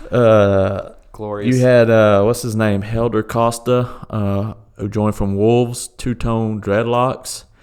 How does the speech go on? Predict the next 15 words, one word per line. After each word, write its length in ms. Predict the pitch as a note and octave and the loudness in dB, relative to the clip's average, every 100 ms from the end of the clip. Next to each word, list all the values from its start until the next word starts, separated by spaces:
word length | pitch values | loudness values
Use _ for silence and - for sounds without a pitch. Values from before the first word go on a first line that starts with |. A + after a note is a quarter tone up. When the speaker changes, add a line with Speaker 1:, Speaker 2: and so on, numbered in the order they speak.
| _ _ _ - | _ _ _ -20
Speaker 2:
Dang. 300 | - - - | -20 -20 -12
Speaker 1:
I 100 | A2 | -6
mean, 380 | G#2+ G2+ F#2+ G2 | -2 0 -2 -2
this 180 | C#3+ - | -4 -2
team, 600 | C#3+ B2+ A#2+ A#2+ B2 - _ _ _ _ _ _ _ - | -2 0 0 -2 -6 -12 _ _ _ _ _ _ _ -8
and 100 | G#2 | -4
like 120 | A2 | -4
I 40 | |
said, 160 | - A2 | -2 -2
I 60 | G#2 | -2
think 220 | A#2 G2+ | -4 -2
the 100 | G#2+ | 0
other 140 | G#2+ | 0
guy, 460 | G2 G2+ G2 G2 G2+ | 2 2 2 0 -2
Strauch, 640 | - - G2+ G#2+ - - | -6 -4 0 2 0 -4